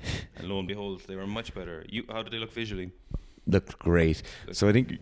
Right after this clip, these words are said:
Speaker 2: you're definitely getting a lot more, like, interaction with your hips. You're definitely getting a lot more glute contraction
Speaker 1: Yeah.
Speaker 2: on the web. The pattern of the squat looks a lot more,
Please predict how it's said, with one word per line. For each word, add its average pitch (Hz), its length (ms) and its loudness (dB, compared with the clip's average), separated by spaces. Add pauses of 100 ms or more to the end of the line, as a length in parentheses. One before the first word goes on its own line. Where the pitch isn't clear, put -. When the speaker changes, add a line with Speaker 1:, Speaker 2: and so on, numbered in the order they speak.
(100)
Speaker 2:
you're 107 120 8
definitely 110 560 4
getting 98 280 6
a - 20 6
lot 92 220 4
more, 90 420 4 (1120)
like, - 220 0
interaction 87 480 4
with 76 80 4
your 82 80 4
hips. - 440 0
You're 90 140 0
definitely 98 400 4
getting 92 220 4
a - 20 2
lot 90 180 2
more 87 300 2 (460)
glute 92 180 2
contraction 85 760 2
Speaker 1:
Yeah. 87 260 -8
Speaker 2:
on 92 140 4
the 92 80 6
web. 90 200 6 (440)
The 95 100 4
pattern 107 420 4
of 104 80 6
the 98 100 6
squat 101 320 4
looks 95 240 2
a 98 60 4
lot 95 200 2
more, 95 380 4